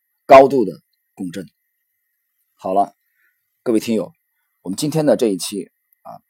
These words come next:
巴菲特伟大交易的复盘的第一集，一九八八年可口可乐的内容啊，就到这里。那么在后期呢，我们还将继续推出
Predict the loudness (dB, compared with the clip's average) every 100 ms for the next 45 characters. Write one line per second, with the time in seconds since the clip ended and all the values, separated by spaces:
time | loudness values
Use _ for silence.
0 | _ _ -4 -2 0 -2 -2 _ _ _
1 | _ _ _ _ _ _ -10 0 0 2
2 | 2 2 0 -6 -14 _ _ _ -4 -4
3 | -4 -10 -16 -20 _ _ _ _ -14 -10
4 | -6 -4 -6 -10 -12 -14 _ _ _ _
5 | _ _ _ _ _ _ -2 0 2 6
6 | 6 4 -2 -12 _ _ -6 -6 -4 -2
7 | -2 -2 _ _ _ _ _ _ _ -10
8 | -4 -4 -6 -16 _ _ _ -18 -18 -10
9 | -8 -6 -6 -8 -10 _ _ _ _ _
10 | -4 -2 -2 -4 -4 -4 -4 -8 -12 -6
11 | -6 -4 -8 -8 -10 -10 -10 -10 -12